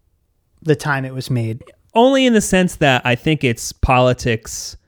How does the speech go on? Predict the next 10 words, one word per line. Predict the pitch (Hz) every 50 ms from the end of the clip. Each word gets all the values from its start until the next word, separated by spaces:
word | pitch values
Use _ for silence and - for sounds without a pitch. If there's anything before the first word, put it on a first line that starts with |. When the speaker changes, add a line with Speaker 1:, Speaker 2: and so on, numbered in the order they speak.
| _ _ _ _ _ _ _ _
Speaker 2:
are | - 139 131 131 135 131 131 127 - _ _ -
rooted | 135 139 139 139 131 131 127 120 120 117 - -
in, | 131 123 120 117 117 117 113 113 113 110 113 117 113 _ _ _ _ _ _ _ _ _ _ _ _ _ _ -
m-, | 80 - - _ _ _ _ -
much | 175 175 220 214 - -
more | 175 175 160 151 147 139 135 -
rooted | 127 120 151 151 156 156 147 143 131 139
in | 143 139 127 123 120 - -
Obama | 123 117 117 - 127 123 120 113 110 117
era | 120 110 107 113 113 117 120 120 127